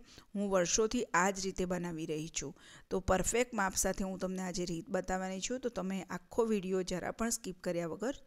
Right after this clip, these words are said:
જોજો. તો મેં ટોટલ ત્રણ કિલો ચોખાનો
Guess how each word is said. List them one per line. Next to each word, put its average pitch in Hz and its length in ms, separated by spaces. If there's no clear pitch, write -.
જોજો. 160 420
તો 208 80
મેં 214 440
ટોટલ 196 360
ત્રણ 202 340
કિલો 196 400
ચોખાનો 180 840